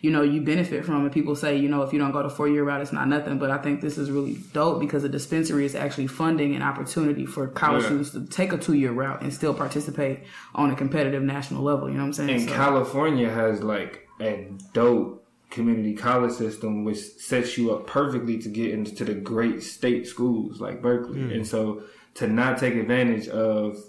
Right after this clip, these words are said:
Speaker 2: you know, doing your first two years of college cheaper, um, and then getting into these great schools much easier, you know, it's, it'd be foolish not to take advantage of that. So, you know, we're just trying to encourage kids to look at, uh,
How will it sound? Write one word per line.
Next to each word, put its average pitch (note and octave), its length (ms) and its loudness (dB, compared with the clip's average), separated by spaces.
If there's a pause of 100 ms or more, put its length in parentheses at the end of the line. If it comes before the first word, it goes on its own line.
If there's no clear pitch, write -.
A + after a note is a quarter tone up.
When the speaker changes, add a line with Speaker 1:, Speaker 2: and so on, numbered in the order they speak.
Speaker 2:
you A#2+ 120 0
know, A2 360 0 (120)
doing A#2 260 4
your A2+ 140 0
first A#2+ 560 0
two B2+ 180 2
years A#2+ 260 4
of G#2 100 -6
college A#2 580 -2
cheaper, - 560 -4 (580)
um, A2+ 460 2
and A2+ 120 2
then A2+ 200 4
getting A#2 220 2
into A#2 180 0
these A#2 180 2
great A2+ 320 2
schools A#2 460 2
much A#2 260 2
easier, A2 640 0 (280)
you G#2+ 80 -8
know, G#2 160 -2
it's, G#2+ 200 -4
it'd G#2 200 -4
be G#2+ 140 0
foolish A#2 440 2
not A2+ 180 -2
to - 80 -6
take A2 180 -2
advantage G#2 360 -4
of G2+ 40 -6
that. G2+ 220 -8
So, G#2+ 180 -8
you A#2 100 2
know, B2+ 120 4
we're C3 100 6
just B2+ 140 0
trying A#2 220 0
to G#2+ 60 0
encourage G#2+ 440 -2
kids A2 380 -2
to G#2 260 -4 (260)
look A#2 220 2
at, A2 160 0
uh, A2 580 -2